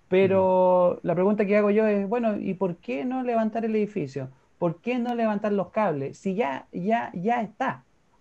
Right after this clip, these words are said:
Speaker 2: Justamente algo que ya me entregó el, el, el
Speaker 1: Exacto.
Speaker 2: instrumento y
Speaker 1: Y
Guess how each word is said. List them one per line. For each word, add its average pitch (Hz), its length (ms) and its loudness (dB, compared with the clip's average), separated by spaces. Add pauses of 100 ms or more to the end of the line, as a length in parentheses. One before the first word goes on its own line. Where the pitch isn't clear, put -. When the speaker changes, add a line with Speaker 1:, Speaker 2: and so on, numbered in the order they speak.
(760)
Speaker 2:
Justamente 160 460 -6
algo 139 180 0
que 127 80 0
ya 135 100 0
me 135 120 0
entregó 131 640 2
el, 139 720 -4
el, 110 360 -14
el 117 200 -2
Speaker 1:
Exacto. 147 340 0
Speaker 2:
instrumento 190 360 -6 (500)
y 151 280 -4
Speaker 1:
Y 190 200 -4